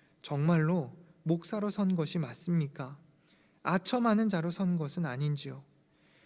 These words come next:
신자다운 신자도 찾기 어려운 것이 현실이지 않습니까? 판결을 위해 재판대에 섰으면 재판장으로 살아가야 하는 것이고, 목사로,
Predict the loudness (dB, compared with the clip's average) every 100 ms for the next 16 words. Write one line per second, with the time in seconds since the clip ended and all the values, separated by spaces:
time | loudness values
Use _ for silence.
0 | _ _ -6 0 2 4 4 6 6 4
1 | 2 0 2 0 -2 -4 -10 -12 -10 -8
2 | -4 -2 2 4 4 4 0 -4 -6 -6
3 | -12 -20 -8 -2 0 0 0 0 -2 -4
4 | -6 -4 -4 -8 -14 -16 _ _ _ _
5 | _ _ _ _ -4 2 4 6 6 4
6 | 4 2 0 -2 -4 0 2 4 4 4
7 | 2 -2 -2 0 -2 -2 -10 -20 -18 -4
8 | -2 0 2 2 4 4 2 0 -2 -2
9 | 0 0 0 2 0 -2 -6 -10 -14 -18
10 | _ _ _ _ _ -6 0 0 0 -2
11 | 0 -2 -8